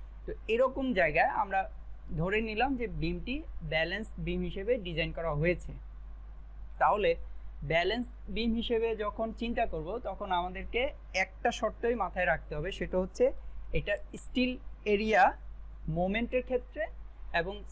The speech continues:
সেকশনের ক্ষেত্রে একই আসতে হবে। Number ওয়ান, এটা হচ্ছে বিমের section থেকে আমরা steel area বের করব। বিমের section হচ্ছে বিডি, সাথে হচ্ছে still এরিয়ার রেশিও হচ্ছে রো,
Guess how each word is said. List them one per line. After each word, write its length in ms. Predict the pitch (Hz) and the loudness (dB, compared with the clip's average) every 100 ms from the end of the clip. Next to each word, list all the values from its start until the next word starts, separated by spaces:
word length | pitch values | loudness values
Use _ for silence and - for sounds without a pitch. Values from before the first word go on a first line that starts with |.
| - | -4
সেকশনের 480 | 214 - 240 254 247 | -4 -2 -2 -2 -4
ক্ষেত্রে 300 | 202 - 254 | -6 -2 4
একই 320 | 202 - 165 | 4 6 2
আসতে 240 | 143 - | 4 2
হবে। 180 | 123 117 - - - - - - - - - - - - - - - - - - | 0 0 -6 -10 -14 -16 -16 -14 -12 -12 -12 -10 -10 -8 -8 -10 -14 -14 -12 0
Number 300 | 160 170 180 | 2 2 0
ওয়ান, 360 | 160 165 185 285 - - - - | 4 6 6 4 -2 -8 -8 -4
এটা 240 | 170 233 240 | 2 2 2
হচ্ছে 340 | - 220 240 - - - - | 0 0 0 -2 -10 -4 0
বিমের 380 | 139 185 233 269 - | 2 4 2 0 -2
section 380 | 196 - 226 | -2 2 2
থেকে 300 | 233 247 247 | 2 0 4
আমরা 280 | 240 202 220 - - - - - 190 | 4 6 4 4 -2 -12 -12 -10 -10
steel 300 | - 226 214 | -4 0 4
area 240 | 190 175 | 6 4
বের 160 | 143 135 135 | 4 0 -2
করব। 260 | 120 117 - - - - - - - | -4 -6 -10 -12 -12 -12 -12 -12 -4
বিমের 240 | 156 175 196 | 0 0 0
section 400 | - 196 226 220 | -4 -2 -2 -2
হচ্ছে 240 | 208 247 | -2 -2
বিডি, 920 | 185 165 208 254 - - 151 160 135 - - | -2 -2 -2 -4 -6 -6 -2 2 2 -2 -10
সাথে 340 | - 160 - 185 | -8 -6 -2 -4
হচ্ছে 300 | 196 - 330 - - - - - - - - | -4 -4 -6 -6 -12 -12 -14 -10 -10 -10 -10
still 380 | - - 208 269 - | -12 -4 -4 -4 0
এরিয়ার 460 | 196 190 208 240 170 | 0 4 2 2 2
রেশিও 360 | 175 - 220 | 2 2 -2
হচ্ছে 180 | 220 - 214 | -2 0 0
রো, 300 | 147 156 | 4 4